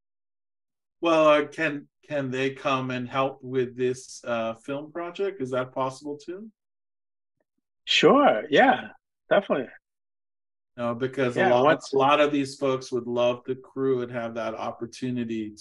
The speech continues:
Speaker 1: to, you know, have that experience, whether it's being a P A or, you know, uh,
Speaker 2: Yeah.
Speaker 1: helping in any capacity. And some of them have,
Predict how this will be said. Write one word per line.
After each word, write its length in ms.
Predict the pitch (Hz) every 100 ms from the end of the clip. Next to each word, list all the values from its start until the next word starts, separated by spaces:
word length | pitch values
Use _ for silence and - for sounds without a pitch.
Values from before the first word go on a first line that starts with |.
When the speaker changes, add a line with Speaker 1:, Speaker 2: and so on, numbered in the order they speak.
| -
Speaker 1:
to, 380 | 117 110 104 104 _ _ _ _ -
you 100 | 120
know, 140 | 110
have 260 | 127 123 117
that 180 | 113 117
experience, 680 | - - 123 117 113 110
whether 260 | 110 110 110
it's 140 | 110
being 320 | - 120 113 110
a 40 |
P 360 | 110 - 117 110
A 360 | 107 104 104
or, 280 | 98 98 110 _ _ _ _ _
you 160 | 117 104
know, 340 | 95 - - _ - - - _ _ -
uh, 40 | - 127
Speaker 2:
Yeah. 380 | 113 - 214 -
Speaker 1:
helping 280 | 135 131
in 120 | 127 120
any 240 | 123 117
capacity. 760 | - 117 113 113 135 - - -
And 120 | 113
some 240 | - 123 117
of 140 | 110
them 160 | 110 113
have, 280 | 113 104